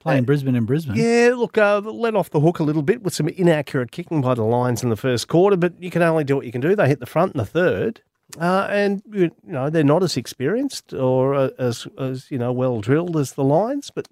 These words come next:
Speaker 2: anyway, we're there, and, uh, it should be an interesting first week of the finals. The Doggies have missed out.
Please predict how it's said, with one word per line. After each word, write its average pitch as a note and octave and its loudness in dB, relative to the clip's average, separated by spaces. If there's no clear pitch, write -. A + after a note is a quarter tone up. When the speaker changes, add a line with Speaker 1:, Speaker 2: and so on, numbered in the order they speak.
Speaker 2:
anyway, D#3+ 0
we're G3+ 4
there, D#3+ -2
and, C#3+ -2
uh, D3 2
it C#3 -10
should E3+ 0
be D3 2
an D3 0
interesting E3+ -2
first C#3+ 2
week D3 2
of C#3 0
the C3 0
finals. D#3+ 0
The B2 -6
Doggies D#3 2
have B2+ 4
missed C3+ -2
out. F#3 -4